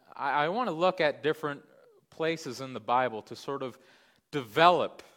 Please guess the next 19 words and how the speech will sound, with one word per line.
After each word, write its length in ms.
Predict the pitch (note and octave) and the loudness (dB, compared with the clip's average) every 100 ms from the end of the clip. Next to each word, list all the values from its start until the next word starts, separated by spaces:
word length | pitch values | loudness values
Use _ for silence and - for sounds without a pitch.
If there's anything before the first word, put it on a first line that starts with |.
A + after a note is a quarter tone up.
| _ | _
for 400 | - - E3 D#3 | -12 -2 0 0
you 240 | A#2 A2+ | -2 -4
a, 160 | A#2 B2 | -4 -2
a 140 | B2 | -4
particular 840 | - A#2+ - F#3+ G3+ D#3 B2+ A2+ A#2 | -8 -14 -10 -8 -8 -8 -4 -4 -2
idea, 600 | A2 G2+ F#2+ C3+ B2+ G#2 | -2 -4 -8 -4 -2 0
a 100 | A2+ | 0
particular 960 | A2 A#2 - - G#3+ G#3+ B2+ G#2+ G2 F#2 _ _ _ _ _ _ _ - | -4 -6 -14 -8 -8 -8 -10 -8 -8 -10 _ _ _ _ _ _ _ -6
theological 640 | D3 C3+ C#3 D#3 - A2+ | -2 4 4 4 -2 -8
concept 680 | - - D#3 D#3 - A2 A2+ | -8 -4 -2 -2 -2 -4 -2
that 100 | B2 | 0
I 100 | A#2+ | 0
think 440 | - D3+ D3+ - | -2 -8 -8 -10
will 120 | B2+ | -12
be 160 | A#2+ A2+ | -8 -8
very 540 | G#2 C3 D3+ D3+ D3+ - | -6 -2 -2 -2 -4 -10
important 680 | A2+ - - D#3 A#2 A2 - | -16 -12 -6 -6 -6 -14 -14
for 200 | A2+ G#2+ | -6 -4
us 400 | G#2+ - - | -4 -8 -16